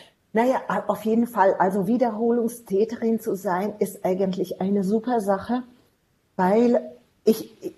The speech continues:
ich muss zugeben, ich gehe auch gerne auf, äh, Wettkämpfe zurück, wo ich schon mal war, weil dann hat man einfach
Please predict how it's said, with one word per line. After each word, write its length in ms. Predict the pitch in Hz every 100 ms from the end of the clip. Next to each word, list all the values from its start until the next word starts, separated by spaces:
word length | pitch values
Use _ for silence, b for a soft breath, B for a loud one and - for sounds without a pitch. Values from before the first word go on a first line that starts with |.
| -
ich 140 | 208 220
muss 200 | 226 -
zugeben, 460 | 240 233 233 220
ich 180 | 214 185
gehe 200 | - -
auch 140 | - -
gerne 380 | 175 170 180
auf, 280 | - 165 - -
äh, 160 | 170 - -
Wettkämpfe 600 | 165 - 175 165 180 -
zurück, 460 | - - 202 202 -
wo 180 | 175 190
ich 200 | 180 -
schon 200 | 190 170
mal 280 | 160 156
war, 280 | 196 240 139
weil 280 | 160 156 160 B B B
dann 240 | 170 185 208
hat 140 | -
man 160 | 214 185
einfach 540 | 165 185 - 196 196